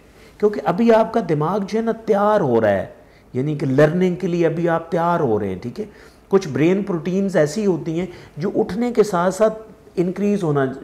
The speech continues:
शुरू हो जाती हैं, जिस तरह एक brain protein है जिसे हम brain drive neurotrophic factor कहते हैं। जैसे आप उठते हैं ना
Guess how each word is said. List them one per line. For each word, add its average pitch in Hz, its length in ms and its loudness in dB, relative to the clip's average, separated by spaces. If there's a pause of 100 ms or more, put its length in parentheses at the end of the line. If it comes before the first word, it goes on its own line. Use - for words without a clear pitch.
(120)
शुरू 127 180 0
हो 110 100 2
जाती 107 240 -2
हैं, 123 80 -6
जिस 147 160 -8
तरह 190 100 -2
एक 165 140 -8
brain 175 280 -2
protein 135 440 -4
है 127 160 -6 (360)
जिसे 139 240 -4
हम 151 160 -4
brain 143 280 2
drive 139 300 0
neurotrophic 135 640 -2
factor 113 300 -6
कहते 85 380 -10
हैं। - 100 -20 (460)
जैसे 190 260 2
आप 233 160 4
उठते 202 260 2
हैं 240 100 0
ना 196 180 0